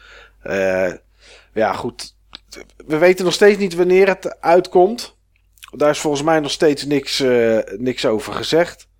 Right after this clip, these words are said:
Eh, ik vind het er grafisch interessant uitzien. Ik vind het leuk dat er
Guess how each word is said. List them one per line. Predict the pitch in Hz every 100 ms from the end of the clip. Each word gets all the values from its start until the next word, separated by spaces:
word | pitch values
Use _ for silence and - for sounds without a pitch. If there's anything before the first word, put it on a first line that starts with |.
| _ _ _ _ _
Eh, | _ 131 127 123 120
ik | - _ 151
vind | 190 175
het |
er | 160
grafisch | - 175 180 175 165
interessant | 170 160 - 180 170 160
uitzien. | 160 160 - 156 -
Ik | 131
vind | 156 143 127
het | 117 -
leuk | 151 165 165 123
dat | 139 143
er | 123